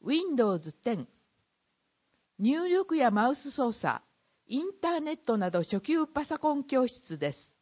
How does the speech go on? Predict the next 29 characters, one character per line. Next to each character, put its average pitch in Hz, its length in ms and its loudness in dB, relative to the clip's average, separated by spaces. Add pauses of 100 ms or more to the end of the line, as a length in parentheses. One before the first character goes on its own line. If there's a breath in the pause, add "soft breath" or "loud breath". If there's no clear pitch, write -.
(1500)
日 240 400 -4
時、 160 280 -10 (720)
一、 240 480 -6 (520)
六 247 300 0
月 339 300 -2
十 330 260 2
三 226 320 0
日 175 320 -4
か 165 160 -4
ら 127 220 -4 (160 soft breath)
十 285 280 2
五 214 160 4
日 185 300 -2
ま 123 160 -6
で。 117 220 -10 (800)
二、 226 400 0 (640)
六 240 320 -2
月 370 260 -2
二 302 140 -4
十 - 160 -18
日 320 140 -4
か 277 140 2
ら 262 140 4
二 269 220 -2
十 240 260 0
二 190 180 -2
日 233 300 -2
ま 147 160 -4
で。 117 220 -12